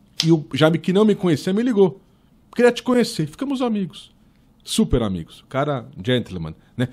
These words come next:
Pensando politicamente de maneiras opostas, né? Eu acho que isso é muito rico e isso é, isso é muito importante. Então, isso é comunidade.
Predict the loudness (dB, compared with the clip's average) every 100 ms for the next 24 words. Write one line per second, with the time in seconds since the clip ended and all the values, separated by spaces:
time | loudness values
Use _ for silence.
0 | -4 -2 0 0 -2 -6 0 0 0 -2
1 | -2 -2 -2 0 0 -2 -8 -10 -6 -2
2 | -2 -4 -14 -10 -8 -10 _ _ _ -6
3 | -4 -2 0 2 2 2 2 0 -2 -2
4 | -6 -2 -2 0 -4 -6 -4 -4 -4 -8
5 | -8 -8 -12 -6 -2 -2 -2 -2 -2 0
6 | -2 -2 -2 -4 -6 -8